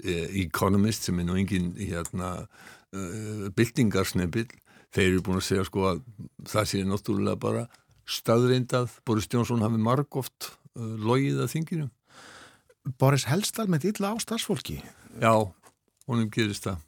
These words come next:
Speaker 1: Það, hún, það, það er alveg rétt. Það, það er, það er, hérna, það eru margir sem að <clears throat> fara frá honum. Það er líka vegna þess að hann kennir undirmönnum um mistök og, sem að hann hefur gert og, og,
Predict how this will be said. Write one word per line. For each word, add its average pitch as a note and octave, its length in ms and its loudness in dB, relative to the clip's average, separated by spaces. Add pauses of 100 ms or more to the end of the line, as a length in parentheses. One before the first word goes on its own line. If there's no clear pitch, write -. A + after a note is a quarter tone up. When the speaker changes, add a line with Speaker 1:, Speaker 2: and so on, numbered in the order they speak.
(180)
Speaker 1:
Það, A2+ 240 2
hún, G#2+ 240 2
það, G#2+ 320 0
það A2+ 80 0
er G#2+ 140 0
alveg G#2 160 -2
rétt. G2+ 180 -8
Það, G2+ 240 -2
það G#2 220 -2
er, G#2 160 -8
það G#2 180 -6
er, G2 160 -6
hérna, G2 400 -4 (600)
það G#2+ 80 4
eru G#2+ 160 6
margir A2+ 260 4
sem G#2 320 0
að G2 80 -2 (240)
<clears throat> A2+ 300 4
fara G2+ 180 2
frá A2 160 2
honum. F#2 400 0
Það G#2 160 4
er A2+ 140 4
líka C3+ 260 0
vegna B2 240 0
þess B2+ 80 -4
að A#2 80 0
hann C3 220 -2
kennir C#3+ 420 -2 (320)
undirmönnum A#2 640 0 (160)
um G2+ 240 0
mistök A2 640 -8
og, G2 400 -4 (500)
sem G#2+ 160 0
að G2 140 0
hann G#2+ 100 2
hefur G2 240 -2
gert - 460 -8 (100)
og, G2 400 -4
og, G#2+ 280 -12